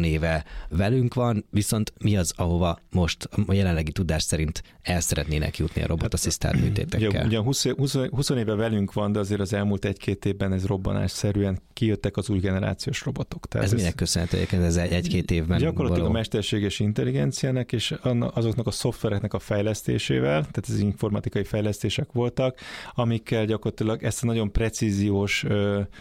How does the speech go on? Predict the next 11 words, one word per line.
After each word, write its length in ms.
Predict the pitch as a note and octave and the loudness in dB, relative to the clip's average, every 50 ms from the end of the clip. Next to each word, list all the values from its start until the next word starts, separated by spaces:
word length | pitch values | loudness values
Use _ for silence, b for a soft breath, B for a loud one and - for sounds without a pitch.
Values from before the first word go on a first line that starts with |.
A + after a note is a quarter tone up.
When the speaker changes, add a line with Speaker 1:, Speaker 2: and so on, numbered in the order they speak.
| B B B B | B B B B
Speaker 2:
eszközt 460 | - A2 G#2 - - - G2+ - - - | -4 -2 -2 -2 -2 -2 -4 -2 -2 0
ugye 140 | G2+ G2 | 0 2
létre 340 | F#2+ G2 G#2 G2 - - G#2+ | 2 2 0 0 0 -2 -2
tudták 360 | F#2+ G2 F#2 - - G2 F#2+ - | -2 -2 -2 -2 -2 -4 -2 -2
hozni. 460 | - A2+ A2 G#2+ G#2+ A2+ A2+ A2+ G#2+ B B B B | -2 0 0 0 0 0 0 0 -2 B B B B
Az, 200 | - A#2+ G#2+ - | -4 -4 -2 0
hogy 100 | A#2+ G#2+ | 2 2
jól 200 | A2+ A#2+ A2+ G#2+ | 2 2 2 0
kommunikáljanak 920 | - B2 A2 A2 G#2+ G#2+ G#2 - - A2+ G#2 G#2 G#2 G2+ G#2 G#2+ G#2 - | 0 0 2 2 2 2 0 0 0 0 0 2 2 2 0 0 -2 -2
a 80 | - - | -6 -6
kamerarendszerek, 1120 | - - A2 G#2 G#2 G2+ G#2 G#2 G2+ G#2 G2+ G2+ G2+ - - A2 G#2 G#2 G#2 G2+ G2+ - | -2 -2 0 2 2 2 2 0 0 0 0 0 0 0 -2 0 0 2 0 0 -2 -4